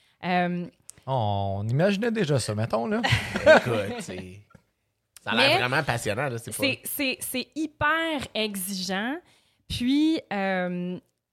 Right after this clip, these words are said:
Speaker 1: ce que j'ai beaucoup aimé de cette expérience-là, c'est que rapidement, ça m'a permis d'identifier que j'étais une entrepreneur, c'est-à-dire que,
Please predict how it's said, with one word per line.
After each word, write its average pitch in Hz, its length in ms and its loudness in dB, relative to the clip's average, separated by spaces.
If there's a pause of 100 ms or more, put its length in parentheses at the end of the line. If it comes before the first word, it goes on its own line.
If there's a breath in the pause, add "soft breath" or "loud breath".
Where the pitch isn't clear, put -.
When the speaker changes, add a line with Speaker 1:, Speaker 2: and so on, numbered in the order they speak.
(320)
Speaker 1:
ce - 140 -10
que 214 160 2
j'ai 226 180 -2
beaucoup 262 360 -4
aimé 302 200 0
de - 60 -10
cette - 180 -4
expérience-là, 202 800 -4
c'est 247 200 -10
que 214 100 -10
rapidement, 240 640 -2
ça 233 160 -6
m'a 202 140 -2
permis 208 320 -2
d'identifier 233 600 -4
que 220 320 -4
j'étais 202 680 -6
une 196 180 -6
entrepreneur, 185 640 -6
c'est-à-dire 196 420 -8
que, 214 240 -6